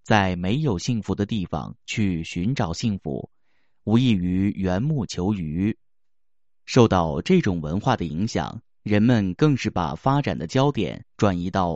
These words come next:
外在物质的极大丰富等方面。但是，随着三百年前近代文明的诞生，两百多年前英国工业革命的爆发，到今天为止，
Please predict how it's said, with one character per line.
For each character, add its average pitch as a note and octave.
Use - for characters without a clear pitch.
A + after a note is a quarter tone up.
外 D3
在 G#2
物 G#2
质 F2+
的 C2
极 G#2
大 G#2+
丰 D#3+
富 A#2+
等 D2+
方 F#2+
面。 F#2+
但 G2
是， D2+
随 G#2+
着 F2+
三 C#3
百 A#2
年 F2
前 F#2+
近 E3
代 G#2
文 E2+
明 G2+
的 G2
诞 G2
生， G#2
两 A2
百 A#2
多 B2
年 A#2+
前 F#2
英 E3
国 F#2
工 D3+
业 C#3+
革 F2
命 C#3+
的 G2+
爆 F#2
发， G2
到 F#2
今 A#2+
天 B2+
为 F#2
止， -